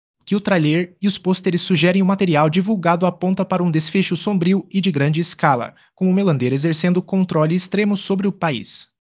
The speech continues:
Um pôster mostra o personagem em órbita observando um planeta em colapso, outro retrata um herói caminhando entre escombros com a sede da Volt em ruínas. O tom sugere queda do poder estabelecido e confrontos decisivos.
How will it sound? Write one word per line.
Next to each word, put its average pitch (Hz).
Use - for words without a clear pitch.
Um 147
pôster 185
mostra 156
o 202
personagem 175
em 156
órbita 175
observando 185
um 202
planeta 175
em 180
colapso, 156
outro 175
retrata 165
um 196
herói 147
caminhando 175
entre 175
escombros 175
com 160
a 151
sede 185
da 185
Volt 160
em 180
ruínas. 131
O 135
tom 151
sugere 165
queda 165
do 160
poder 156
estabelecido 170
e 190
confrontos 180
decisivos. 120